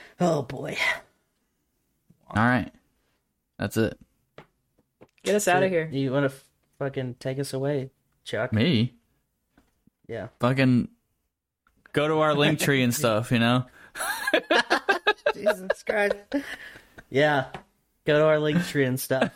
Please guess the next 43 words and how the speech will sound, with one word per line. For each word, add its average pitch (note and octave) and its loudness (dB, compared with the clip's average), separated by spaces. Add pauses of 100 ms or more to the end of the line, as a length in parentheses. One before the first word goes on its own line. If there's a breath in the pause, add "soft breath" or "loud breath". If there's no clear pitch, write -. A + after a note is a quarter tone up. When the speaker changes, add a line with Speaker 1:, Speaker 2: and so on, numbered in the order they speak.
Speaker 1:
<laughs> - -2
Speaker 3:
Go G3 0
to G#3+ 0
our A3 -2
link G3 -4
tree, F3+ 0 (100)
link G3+ 0
tree G#3 4
slash G3+ 0
walk E3+ 2
pod. D3+ 0 (100)
It D#3+ 0
is D#3+ 0
linked E3 0
in F3 2
the F3+ 0
description. D3 -2
You D#3+ -2
got D3+ 4
links D#3+ -2
to D3+ 0
our D3 4
website. F3 2
You D#3 -8
got D3+ 2
links D#3 -4
to - 0
all C#3 4
of C3+ 2
our B2+ 4
social C#3+ -2
medias. E3+ 4
You - -20
got E3 4
links E3 0
to - -2
everywhere E3+ 4
you D#3+ 2
can D#3+ -4
listen D3+ -2
to B2+ 0
the - -8
podcast. D3+ 0